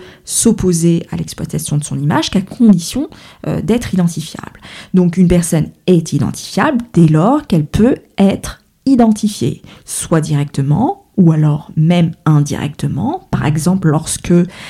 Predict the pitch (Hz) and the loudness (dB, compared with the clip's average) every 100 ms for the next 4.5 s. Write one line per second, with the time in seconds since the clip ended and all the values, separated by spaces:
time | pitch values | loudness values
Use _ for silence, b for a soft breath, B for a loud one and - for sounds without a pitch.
0 | B - 147 143 147 - 165 165 - 147 | B -6 -6 -4 -4 -2 -2 -2 -4 -4
1 | 139 143 139 - - 165 165 165 170 339 | -4 -4 -8 -10 -4 -4 -2 -2 -2 -2
2 | - 160 147 143 - 294 - 202 220 339 | 0 2 2 0 -4 -6 2 4 4 2
3 | - 190 185 120 - - 175 269 - 151 | 0 -2 -2 -8 -6 -2 0 0 0 2
4 | 139 151 - 247 | 2 -2 -4 -2